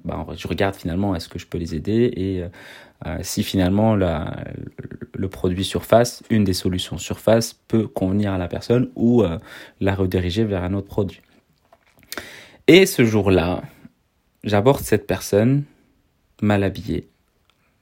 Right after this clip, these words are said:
Voilà, elle était pas spécialement bien habillée. Je m'approche, on discute. L'odeur, elle n'était pas très agréable. Et, euh, je me dis, c'est pas grave. Je m'en fous, je suis pas là pour, euh,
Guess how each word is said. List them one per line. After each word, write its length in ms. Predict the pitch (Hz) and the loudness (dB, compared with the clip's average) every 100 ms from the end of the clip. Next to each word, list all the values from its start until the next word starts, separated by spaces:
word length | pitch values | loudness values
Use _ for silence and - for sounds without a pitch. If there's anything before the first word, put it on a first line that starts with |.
| _ | _
Voilà, 240 | 92 85 85 | -6 -6 -6
elle 140 | - | -10
était 220 | - - - | -10 -8 -4
pas 320 | 95 92 92 | 2 2 2
spécialement 640 | - 92 - 92 95 95 | 0 -2 0 0 0 -2
bien 240 | 92 92 87 | -2 -2 -4
habillée. 560 | 82 85 85 117 135 - - - - - _ - | -6 -6 0 0 0 -8 -20 -20 -20 -20 _ -10
Je 80 | 95 | 0
m'approche, 560 | 92 - 98 127 - | 0 4 6 6 2
on 80 | 98 | -8
discute. 540 | 90 - - 117 117 - _ _ _ | -8 -6 0 -2 -2 -20 _ _ _
L'odeur, 640 | 101 95 104 107 107 101 - | 2 6 8 8 8 4 -4
elle 220 | 98 92 | -4 -2
n'était 300 | 90 90 90 | -2 -4 -6
pas 400 | 85 110 104 104 | 0 2 4 2
très 560 | 104 - - - 98 90 | 0 -4 -6 0 0 2
agréable. 720 | 90 85 85 85 110 104 - _ - - - - - _ _ _ - | 0 0 -4 -2 -2 -2 -6 _ -20 -20 -20 -20 -20 _ _ _ 0
Et, 260 | 101 98 | 2 4
euh, 420 | 95 95 95 95 90 - | 4 2 0 -2 -4 -2
je 100 | 113 | 2
me 80 | |
dis, 100 | 131 | 4
c'est 140 | 165 - | 2 -2
pas 80 | 95 | -4
grave. 240 | 82 69 - - - _ _ _ - | -4 -6 -8 -8 -8 _ _ _ -12
Je 80 | - | -8
m'en 80 | |
fous, 240 | 82 - 101 | -8 -8 -8
je 60 | |
suis 140 | - 90 | -6 -2
pas 160 | 95 | 2
là 180 | 101 107 | 4 4
pour, 320 | 101 98 87 | 2 -6 -4
euh, 140 | 87 | -4